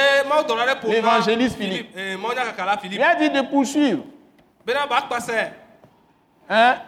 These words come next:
Speaker 2: son char.
Speaker 1: Bah, quoi ça ? Ben, Tassia Dandemaro.
Speaker 2: Et il a approché.
Speaker 1: Eh, ben, t'es gogo,
Speaker 2: Il
Speaker 1: eh.
Speaker 2: le voyait en train de lire.
Speaker 1: Eh, ben, quoi, eh, ben, les nous.
Speaker 2: Et le monsieur l'invita à entrer, le
Speaker 1: Et
Speaker 2: éthiopien.
Speaker 1: Gadi Kola ya,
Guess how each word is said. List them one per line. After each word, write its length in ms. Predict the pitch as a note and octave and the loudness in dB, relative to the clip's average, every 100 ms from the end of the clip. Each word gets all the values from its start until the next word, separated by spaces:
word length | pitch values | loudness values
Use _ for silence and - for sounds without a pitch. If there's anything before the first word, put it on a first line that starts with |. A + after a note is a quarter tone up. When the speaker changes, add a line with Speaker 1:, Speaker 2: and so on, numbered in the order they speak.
| - | -8
Speaker 2:
son 180 | A3+ A#3+ | 0 0
char. 400 | A3 G#3 D3+ B2+ E3 | 2 4 4 2 -4
Speaker 1:
Bah, 140 | G3+ - | -2 0
quoi 100 | A3 | -2
ça ? 160 | G#3 | -2
Ben, 100 | G#3+ | 0
Tassia 260 | A#3+ G3 A3+ | 0 0 2
Dandemaro. 540 | G#3+ F3+ F3 G3 G3 G3 | 2 0 0 -2 -2 0
Speaker 2:
Et 240 | B3 C4+ C4+ C4+ - - _ _ - | 2 4 2 -4 -12 -18 _ _ -6
il 160 | B3+ | 2
a 100 | A3+ | 4
approché. 540 | G3 F3 F3 - G#3+ - G#3+ | 4 2 0 0 -2 -2 -6
Speaker 1:
Eh, 60 | |
ben, 100 | A#3+ | -4
t'es 140 | A#3 F#3 | -4 -2
gogo, 320 | G#3 G3 G#3 | -2 0 0
Speaker 2:
Il 60 | |
Speaker 1:
eh. 40 | C#4 | 2
Speaker 2:
le 60 | |
voyait 480 | B3 A3+ A3+ B3 B3 - - | 2 4 6 6 4 -2 -4
en 200 | G3 G#3+ | 2 2
train 160 | A3 A#3+ | 2 -2
de 100 | G#3 | 0
lire. 320 | F#3+ G3 E3+ A#2 | 0 -2 -4 -4
Speaker 1:
Eh, 60 | A3 | -4
ben, 100 | A3+ A3+ | -4 -2
quoi, 120 | B3+ | -2
eh, 20 | |
ben, 120 | G#3+ A3 G3+ | 0 0 -2
les 120 | F3 | -4
nous. 160 | F#3 G#3+ G#3+ - _ _ _ _ _ _ _ _ _ _ _ _ _ _ _ _ _ _ _ _ _ - | -8 -10 -12 -20 _ _ _ _ _ _ _ _ _ _ _ _ _ _ _ _ _ _ _ _ _ -4
Speaker 2:
Et 280 | G3+ G#3+ G#3+ | 2 2 2
le 100 | F#3+ | -2
monsieur 340 | G#3+ F#3+ - G3+ | -2 -2 -2 0
l'invita 680 | E3+ D#3 D#3 E3+ F3 F3 - - _ _ _ _ - | 0 0 -2 2 2 2 -4 -20 _ _ _ _ 0
à 180 | F3 | 2
entrer, 400 | D3+ C#3 D3+ B2 B2 | 2 -2 -4 -4 -4
le 100 | C#3+ | -2
Speaker 1:
Et 340 | - F3 A3 - - - | 0 0 -2 -8 -18 -12
Speaker 2:
éthiopien. 580 | C#3+ D3+ D3 - D3 B2+ | -8 -4 -6 -4 -8 -4
Speaker 1:
Gadi 260 | F#3 F#3+ | -4 -4
Kola 200 | A3+ B3+ | -4 0
ya, 380 | B3+ A3+ F#3 E3 | 4 4 4 0